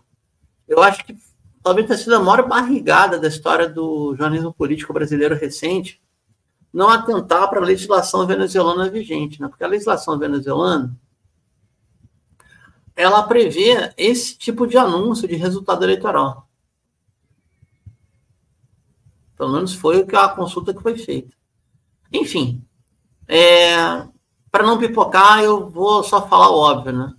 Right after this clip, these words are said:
Creio eu que todo mundo ficaria muito mais confortável com os totais parciais, estado por estado e município por município, de qualquer eleição de qualquer país do mundo.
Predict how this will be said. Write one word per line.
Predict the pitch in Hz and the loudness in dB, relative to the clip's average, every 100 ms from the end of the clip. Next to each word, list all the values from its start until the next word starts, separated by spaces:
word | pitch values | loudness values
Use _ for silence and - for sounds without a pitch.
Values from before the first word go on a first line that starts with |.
| _ _ _ _ | _ _ _ _
Creio | - 175 175 | -2 0 0
eu | 165 | 0
que | 190 | -4
todo | - 214 202 | -4 -4 -2
mundo | 170 190 | -4 -6
ficaria | - 175 175 175 | -6 -4 -2 -2
muito | 196 202 | -6 -4
mais | 202 180 | -4 -4
confortável | 202 185 185 - 143 147 175 175 185 185 _ _ _ _ _ _ _ _ | -8 -6 -6 -6 -2 0 0 -4 -12 -14 _ _ _ _ _ _ _ _
com | 165 165 180 185 175 175 | -4 -2 -2 -4 -6 -8
os | 175 156 | -8 -8
totais | - 170 - 170 170 | -4 -4 0 0 0
parciais, | - 170 - 165 151 156 147 | -2 -2 -2 -2 0 0 -2
estado | 151 - 156 170 175 | -10 -4 0 0 0
por | 175 156 | -8 -10
estado | 151 - 160 180 175 | -10 -2 0 0 -2
e | |
município | 165 165 156 175 170 | -6 -6 -8 -12 -12
por | 170 165 | -10 -8
município, | 151 147 - 180 | -6 -8 -10 -12
de | 180 | -12
qualquer | - 156 185 196 | -4 -4 -2 -4
eleição | 165 147 - 190 | -4 -6 -8 -12
de | - | -4
qualquer | 160 202 208 | -4 -2 -4
país | 185 180 196 | -4 -4 -6
do | 196 | -6
mundo. | 175 175 143 | -6 -6 -8